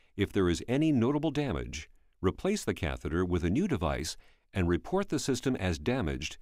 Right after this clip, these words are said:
to your local Concentric medical sales representative or call our customer service department. Attach the included rotating hemostatic valve, or R H V,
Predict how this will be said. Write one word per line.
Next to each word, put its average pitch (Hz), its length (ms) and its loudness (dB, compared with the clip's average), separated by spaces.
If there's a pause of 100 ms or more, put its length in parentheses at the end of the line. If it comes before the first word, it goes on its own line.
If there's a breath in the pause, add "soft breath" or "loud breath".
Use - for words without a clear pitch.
to 101 100 -2
your 78 140 2
local 135 320 0
Concentric 123 640 -2
medical 120 340 0
sales 113 320 -2
representative 78 680 -2 (320)
or 127 200 0
call 127 300 0
our 87 160 0
customer 139 400 -4
service 98 300 -2
department. - 560 -8 (2500)
Attach 151 460 -2
the 120 100 4
included 117 460 2
rotating 113 560 0
hemostatic 101 580 0
valve, 73 500 -4
or 78 300 -2
R 104 240 0
H 95 220 -2
V, 73 400 -2